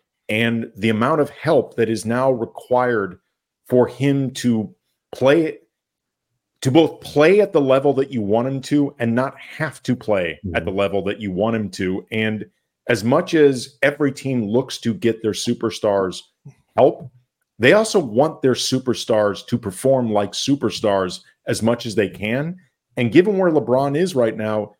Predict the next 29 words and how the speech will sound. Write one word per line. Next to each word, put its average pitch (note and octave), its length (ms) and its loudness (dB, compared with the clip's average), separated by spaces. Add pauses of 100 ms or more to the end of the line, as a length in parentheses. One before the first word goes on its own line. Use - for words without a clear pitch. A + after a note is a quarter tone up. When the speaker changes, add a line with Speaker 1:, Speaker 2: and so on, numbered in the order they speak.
(100)
Speaker 1:
you're C3+ 240 4
in F#3 60 2
a F3+ 60 6
weird C#3+ 500 2
place D3+ 340 -2
where B2 360 0 (140)
you A#2+ 140 4
almost D3 540 0
don't F3+ 320 2
want G2 220 0
him F2+ 260 -6
to G#2 100 -6
perform G#2 640 0
like A#2 160 0
Speaker 2:
Well, A2+ 120 0
Speaker 1:
a - 40 -4
superstar, G#2+ 580 -2
Speaker 2:
but G3 120 4 (580)
Speaker 1:
particularly A#2+ 480 2
often. C#3+ 360 2 (320)
Speaker 2:
that D3+ 360 4
is E3 220 4
a, B2+ 460 4
that B2 280 2
is C#3+ 180 2
the C3+ 180 2
argument G#2+ 760 0 (140)
for G#2 340 2
waiting E2+ 800 0